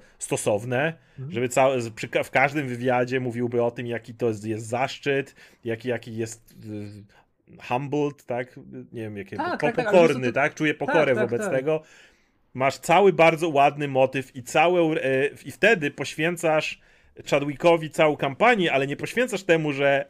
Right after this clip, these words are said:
Speaker 1: "ej, chłop zmarł, idźcie go pożegnać, dajcie nam pieniążki", tylko "patrzcie, ten aktor próbuje kontynuować jego pracę". I po-, i
Speaker 2: Tak,
Speaker 1: wtedy
Speaker 2: tak, tak.
Speaker 1: kampanię
Speaker 2: Wiesz co,
Speaker 1: skupiamy się na pracy Chadwicka,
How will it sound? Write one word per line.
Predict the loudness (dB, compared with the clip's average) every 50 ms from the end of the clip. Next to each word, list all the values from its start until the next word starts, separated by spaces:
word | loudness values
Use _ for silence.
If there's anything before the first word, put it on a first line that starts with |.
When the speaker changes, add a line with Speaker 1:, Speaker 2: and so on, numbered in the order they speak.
| _ _
Speaker 1:
"ej, | -2 0 0 0
chłop | 2 0 0 0 0
zmarł, | -4 0 2 2 2 2
idźcie | 0 -4 -4 -4 -4
go | -4
pożegnać, | -4 -4 -4 0 2 2 0 2 -2 -2 -2 -4 -4 -8 -14 -18 _ _ _ _
dajcie | 0 2 2 2 2 0 -2
nam | -2 -2 -4
pieniążki", | -4 -4 -4 -2 -4 -4 -4 -6 -6 -6 -6 -6 -8 -12 -20 -20 _ _
tylko | -4 -4 -2 2 4 6 6 6 4 2 -2 _ _ _ _ _
"patrzcie, | 4 4 4 2 -4 -6 -2 0 2 2 0 0 -2 -4
ten | -4 -4 -2 2
aktor | 2 2 2 2 0 0 0 0 -2 -2
próbuje | 0 0 0 0 0 -2 0 2 2 0
kontynuować | 0 -2 -6 -4 -4 -4 -6 -4 -2 0 0 0 2 0 -2 -2 -4
jego | -4 -4 -4 -4
pracę". | -2 0 0 0 0 -2 -4 -8
I | -6
po-, | -4 -4
i | -4 -4
Speaker 2:
Tak, | -4 0
Speaker 1:
wtedy | 0 2 4 4 4 4
Speaker 2:
tak, | 4 4
tak. | 2
Speaker 1:
kampanię | 2 0 2 4 2 4 2
Speaker 2:
Wiesz | 0 0
co, | -2
Speaker 1:
skupiamy | 0 2 2 4 2 2 0
się | -2 0
na | -2 -2
pracy | -2 0 2 2 2 2 0 -2
Chadwicka, | -2 0 -2 -2 -4 -6 0 2 2 2